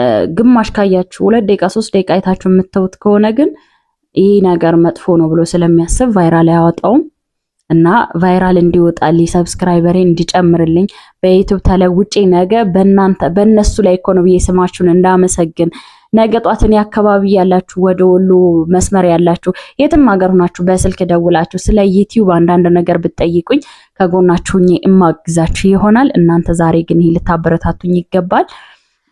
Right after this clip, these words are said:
ለሌሎች እያያችሁ፣ እ፣ አስተያየት እንደምትሰጧቸው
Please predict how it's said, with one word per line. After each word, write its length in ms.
ለሌሎች 540
እያያችሁ፣ 680
እ፣ 120
አስተያየት 460
እንደምትሰጧቸው 880